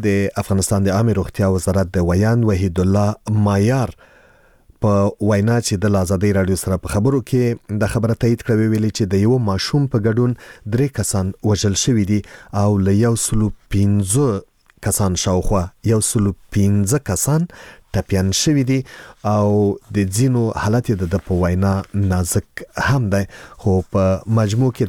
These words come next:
دا کسان اوس مهال تر درملنې لاندې دي. د ازادۍ راډیو په راتلونکو خپرونو کې به د دې پیښې په اړه بیا هم تاسو ته جزئیات واورو، خو اوس ورځو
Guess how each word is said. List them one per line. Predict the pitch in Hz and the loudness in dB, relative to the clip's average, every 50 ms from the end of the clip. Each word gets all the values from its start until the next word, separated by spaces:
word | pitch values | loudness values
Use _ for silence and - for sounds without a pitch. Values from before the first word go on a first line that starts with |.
| 104 | -2
دا | 95 - 107 | -2 -4 -4
کسان | - - 127 123 127 - | -2 -2 0 0 0 0
اوس | - 120 123 - - 123 110 | 0 -2 0 0 -2 -2 -2
مهال | 101 117 120 131 131 - - - - - _ - - | 0 0 0 0 0 -2 -6 -16 -20 -20 _ -2 -2
تر | 101 90 85 82 87 | -2 0 -2 -2 -2
درملنې | 85 85 90 90 87 92 104 107 101 104 107 104 104 104 - _ - 107 104 110 | -2 0 0 0 2 2 2 2 2 2 2 0 0 -2 -4 _ -2 0 2 2
لاندې | 135 135 110 95 92 101 101 87 | 2 0 0 -2 -2 -4 -2 -2
دي. | 113 104 - - _ _ _ _ _ _ _ _ _ _ _ _ _ _ _ _ _ - _ - - - _ _ - - _ _ _ _ - | -2 -4 -4 -8 _ _ _ _ _ _ _ _ _ _ _ _ _ _ _ _ _ -20 _ -20 -20 -20 _ _ -20 -20 _ _ _ _ -2
د | 135 127 120 107 | 0 0 2 2
ازادۍ | 113 104 110 107 101 | 2 2 2 2 2
راډیو | 101 98 101 101 101 - - | 2 2 2 0 0 -2 -2
په | 104 98 95 92 | -2 0 0 -2
راتلونکو | - - 117 110 107 - - 117 104 104 - - - | -2 0 -2 0 -2 -2 -2 -2 -2 -2 -2 -4 -8
خپرونو | - - 104 87 95 110 139 147 143 131 - | -6 -4 -2 -2 0 0 2 0 0 -2 -2
کې | 151 143 | -2 -2
به | 151 147 - - - - - - - - - - - _ _ - | -2 -2 -4 -10 -20 -20 -20 -20 -20 -20 -20 -20 -20 _ _ -2
د | 113 107 101 | -2 0 0
دې | - - - - | 0 -2 -2 -2
پیښې | 123 120 - - 123 - - | -2 -2 -2 -2 -4 -2 -4
په | - - 113 | -4 -2 -2
اړه | 117 117 107 | 0 0 0
بیا | 104 98 82 | -2 -2 -2
هم | 98 107 110 - - | -2 -2 -4 -2 -2
تاسو | 107 95 - - - | -2 -2 -2 -2 -2
ته | 104 101 95 - 101 | -2 -2 -2 -2 -2
جزئیات | 92 - - - 127 139 135 - - | -2 0 0 0 0 0 0 -2 -2
واورو، | 110 101 101 101 98 98 101 95 - | 0 0 0 0 0 0 0 -2 -2
خو | - 104 113 | -2 0 0
اوس | 139 143 - - 135 | 0 0 0 0 0
ورځو | 135 135 123 120 139 135 | 0 0 -2 -2 0 0